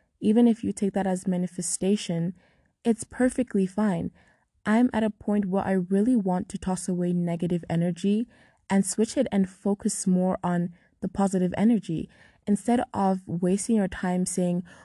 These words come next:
"What if I fail? But what if I pass?"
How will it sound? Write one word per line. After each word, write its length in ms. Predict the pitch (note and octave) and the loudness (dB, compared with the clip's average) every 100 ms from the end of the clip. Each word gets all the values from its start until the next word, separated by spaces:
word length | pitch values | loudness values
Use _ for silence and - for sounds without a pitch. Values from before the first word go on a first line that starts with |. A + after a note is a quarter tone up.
| _ | _
"What 200 | - A3 A3 | 0 2 2
if 120 | G#3+ | 0
I 120 | G3 | 0
fail? 500 | - A#3 A3 D#3+ F3+ _ _ _ _ _ _ _ _ _ _ - | 2 0 2 0 -4 _ _ _ _ _ _ _ _ _ _ -4
But 380 | E3+ G#3 F#3 | 2 2 2
what 200 | F#3 G#3 - | 2 0 2
if 400 | A3 F#3+ E3 - - | 2 2 2 -6 -6
I 80 | |
pass?" 540 | F3 F3+ F#3 - - | -4 0 -2 0 -4